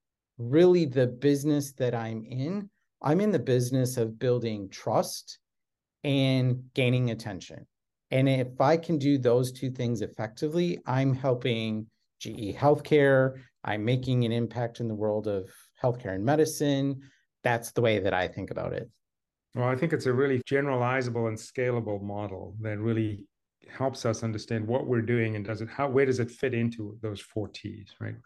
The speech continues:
Speaker 2: What should we be doing that we're not doing that would lead to a positive outcome? And you just related sort of two dimensions of value for you. And I want to get back to this a little bit for the way that you inspire your teams, because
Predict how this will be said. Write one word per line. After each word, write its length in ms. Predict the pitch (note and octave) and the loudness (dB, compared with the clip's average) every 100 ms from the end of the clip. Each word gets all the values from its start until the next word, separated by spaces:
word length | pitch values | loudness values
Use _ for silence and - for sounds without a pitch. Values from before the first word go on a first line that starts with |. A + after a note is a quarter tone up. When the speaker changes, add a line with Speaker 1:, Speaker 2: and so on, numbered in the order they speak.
| - - _ | -20 -20 _
Speaker 2:
What 160 | B2+ A#2+ | -2 -2
should 280 | - F#3 | 0 0
we 160 | F3 C3 | 2 2
be 140 | G#2 | 0
doing 320 | G#2 G#2+ G#2 G2+ | 0 0 -2 -4
that 100 | G2+ | -6
we're 80 | |
not 300 | G2+ D3 E3 | -4 -4 -4
doing 340 | - G#2+ G2 G2+ _ _ _ _ - | -4 -4 -6 -10 _ _ _ _ -8
that 160 | A2 A2 | -4 -2
would 160 | A2 | 0
lead 400 | A2 C3 C#3+ B2 - | 0 0 0 -4 -8
to 260 | - A2+ G#2 | -4 -2 -2
a 40 | |
positive 380 | G2+ A#2 G#2 G#2 | -2 -2 -2 -4
outcome? 400 | G#2 G#2 - G2+ | -6 -8 -8 -6
And 120 | G2+ | -4
you 60 | G#2 | -4
just 360 | A2 A#2 E3 | -4 -4 -2
related 540 | E3+ C#3+ A#2+ A#2 A#2 A#2 | -2 0 2 2 0 -2
sort 160 | - | -6
of 100 | G#2+ - - | -8 -10 -14
two 260 | - F3 | -4 -2
dimensions 720 | E3+ C3 A#2+ A#2+ A#2 - A2+ | 0 0 2 2 0 -2 -4
of 120 | G#2+ | -4
value 400 | - A2 G#2+ G#2+ G#2 _ | -4 -2 -2 -4 -8 _
for 120 | - | -8
you. 580 | G#2+ F#2+ F#2+ G#2+ D3+ G3 - _ _ _ _ _ _ - | -6 -6 -2 0 0 -2 -8 _ _ _ _ _ _ -8
And 140 | B2+ | -4
I 20 | A#2+ | -2
want 180 | F3+ | -2
to 80 | A3 | -2
get 200 | F#3+ F3 | -4 -4
back 200 | D3+ C#3+ - | -4 -4 -4
to 80 | |
this 260 | B2 C3 B2+ | -2 0 0
a 40 | |
little 200 | A#2 C#3+ | -2 0
bit 240 | B2+ C3 B2+ | 0 -2 -2
for 360 | A#2+ A2+ A2+ - | -2 -2 -2 -6
the 100 | A#2+ | -4
way 200 | A#2 A#2+ | -2 0
that 180 | B2+ A#2+ | 0 -2
you 200 | A2+ A2+ | -2 -2
inspire 460 | A2 - - A2 G#2+ | -4 -8 -4 -2 0
your 240 | G#2 G2+ | -2 -4
teams, 500 | F#2+ - A#2+ G2+ G2 | -8 -6 -4 -4 -4
because 420 | - G#2+ A#2 A2+ | -6 -4 -4 -4